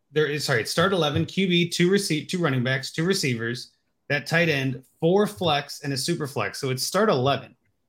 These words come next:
which again is, that's a pretty deep starting roster. And I think that's something we're gonna have to, you know, keep in mind as we come into play here. There is, it's twenty-nine bench,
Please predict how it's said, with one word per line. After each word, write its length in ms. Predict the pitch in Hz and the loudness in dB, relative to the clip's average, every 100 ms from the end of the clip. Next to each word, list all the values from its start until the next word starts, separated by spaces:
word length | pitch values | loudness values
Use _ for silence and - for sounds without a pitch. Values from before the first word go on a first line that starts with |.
| - | -4
which 160 | 139 156 | 0 2
again 260 | 165 160 | 2 2
is, 300 | 123 120 - | 2 -2 -6
that's 320 | 135 180 214 | 0 0 2
a 60 | 233 | -2
pretty 420 | - - 190 170 | -2 2 4 4
deep 320 | 117 147 151 | 2 0 0
starting 340 | - 160 143 127 | 0 0 0 2
roster. 500 | 123 120 - 95 - _ _ _ | 0 0 -4 -8 -10 _ _ _
And 100 | 123 | -2
I 60 | 135 | 2
think 180 | 160 147 | 2 2
that's 220 | 175 - | 0 0
something 280 | 202 175 147 | 0 0 0
we're 80 | 143 | 0
gonna 180 | 143 131 | 0 0
have 200 | 139 - | -2 -2
to, 300 | 127 117 131 | -2 -2 -4
you 60 | |
know, 140 | 113 104 | -6 -4
keep 180 | 180 160 | -4 -2
in 80 | 139 | 0
mind 240 | 143 139 | 2 2
as 80 | 123 | 0
we 100 | 117 | -4
come 140 | 135 131 | -2 0
into 140 | 110 | -2
play 240 | - 143 | -2 -2
here. 180 | 117 104 | 0 -2
There 140 | 120 135 | -2 -2
is, 200 | 101 135 | -4 -10
it's 200 | - - | -20 -12
twenty-nine 640 | - 175 208 180 156 139 | 0 4 4 4 4 2
bench, 460 | 120 113 120 - | 0 -4 -6 -10